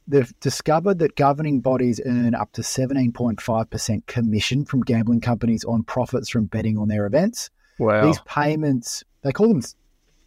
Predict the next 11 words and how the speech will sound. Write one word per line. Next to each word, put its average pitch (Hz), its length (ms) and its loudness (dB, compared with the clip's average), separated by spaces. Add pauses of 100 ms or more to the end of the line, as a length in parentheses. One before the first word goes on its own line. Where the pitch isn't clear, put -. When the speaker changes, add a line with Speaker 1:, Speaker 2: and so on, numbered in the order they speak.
(120)
Speaker 1:
quite 151 260 0
secretive 131 480 2
payments 123 460 0
'cause 120 180 -2
they're 123 140 -2
not, 131 320 2 (160)
uh, 113 260 -2 (120)
disclosed 113 720 -2
in 110 80 2
any 110 200 2
reports. 101 760 -2